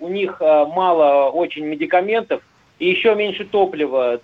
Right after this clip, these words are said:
для электростанций, потому что основная часть электростанций, она, э, они тепловые.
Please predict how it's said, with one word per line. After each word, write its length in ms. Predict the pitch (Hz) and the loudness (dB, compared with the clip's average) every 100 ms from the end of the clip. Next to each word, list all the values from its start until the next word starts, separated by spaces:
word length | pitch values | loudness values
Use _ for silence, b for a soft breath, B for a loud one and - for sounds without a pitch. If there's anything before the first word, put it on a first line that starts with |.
| - | -2
для 320 | 160 156 151 | 2 4 4
электростанций, 760 | 156 156 165 - 208 214 160 | 0 -2 -4 2 2 2 -2
потому 280 | - 139 139 | -8 -6 -6
что 120 | - | -8
основная 300 | 143 151 156 | -8 -6 -6
часть 220 | 151 160 156 | -4 -4 -2
электростанций, 680 | 151 151 143 185 180 147 | -2 -2 0 0 0 0
она, 340 | 139 147 143 143 | 0 2 2 4
э, 240 | 143 143 | 4 4
они 240 | 135 156 | 2 0
тепловые. 560 | 151 151 165 160 117 95 | -6 0 2 2 -2 -8